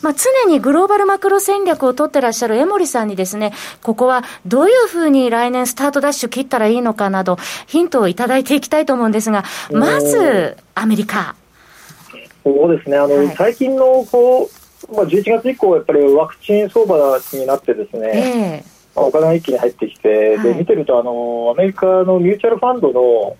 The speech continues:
Speaker 2: からのお金の流出とですね、
Speaker 1: はい。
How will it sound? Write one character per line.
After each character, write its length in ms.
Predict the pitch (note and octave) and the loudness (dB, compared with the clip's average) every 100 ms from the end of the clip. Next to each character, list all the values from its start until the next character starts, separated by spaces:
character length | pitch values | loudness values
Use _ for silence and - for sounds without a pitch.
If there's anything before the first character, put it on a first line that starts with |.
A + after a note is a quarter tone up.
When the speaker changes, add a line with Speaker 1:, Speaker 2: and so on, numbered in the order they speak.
| _ | _
Speaker 2:
か 100 | C3+ | -2
ら 100 | C3 | 0
の 100 | B2 | 0
お 40 | |
金 260 | B2+ D3+ D3+ | 0 0 2
の 680 | D#3 D3+ D3+ D3+ D3 D3 C#3+ | 4 4 4 4 2 -4 0
流 160 | D#3+ | 0
出 60 | E3 _ | 0 _
と 120 | - E3 | -2 0
で 140 | - | -2
す 60 | - | -2
ね、 180 | A#2 A2 | 0 0
Speaker 1:
は 260 | C4 G#3+ | 0 -2
い。 80 | D3+ | -6